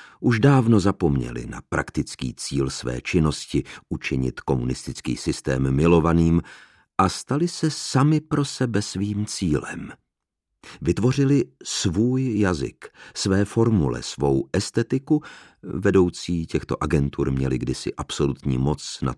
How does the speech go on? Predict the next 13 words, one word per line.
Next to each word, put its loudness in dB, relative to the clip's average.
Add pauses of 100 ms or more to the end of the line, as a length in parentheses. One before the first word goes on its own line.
uměním 2
svých -4
zemí, 0 (720)
svou 4
představu -2
o 0
životním 0
stylu, 0
který -4
pěstují, -2
šíří 2
a -2
vnucují 2